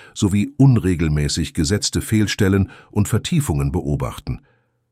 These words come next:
Die Oberfläche in den tiefer liegenden Feldern im Inneren der Bronze ist hingegen unruhiger. Sie kann an eine regengepeitschte Wasseroberfläche erinnern oder an Blätter, die durch einen Herbststurm aufeinandergeweht wurden.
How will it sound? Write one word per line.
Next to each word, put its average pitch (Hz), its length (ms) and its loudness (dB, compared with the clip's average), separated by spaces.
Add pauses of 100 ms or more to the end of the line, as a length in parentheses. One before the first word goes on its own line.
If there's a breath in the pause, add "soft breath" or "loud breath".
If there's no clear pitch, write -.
(280)
Die 127 100 0
Oberfläche 98 640 0
in 69 160 -2
den 71 180 0
tiefer 104 340 -2
liegenden 73 400 -2
Feldern 73 440 -2
im 69 120 0
Inneren 76 380 0
der 67 120 -4
Bronze 73 500 -2 (420 loud breath)
ist - 240 -6
hingegen 73 460 0
unruhiger. 69 640 -2 (440)
Sie 78 160 -4
kann 98 280 0
an 73 120 -2
eine 71 280 0
regengepeitschte 76 920 -2
Wasseroberfläche 71 840 -2
erinnern 73 560 -2 (400 loud breath)
oder 82 260 -2
an 73 140 -2
Blätter, 78 440 0 (340 soft breath)
die 76 100 -2
durch 73 200 -2
einen 71 200 0
Herbststurm 71 800 -2
aufeinandergeweht 67 880 -2
wurden. 65 320 -8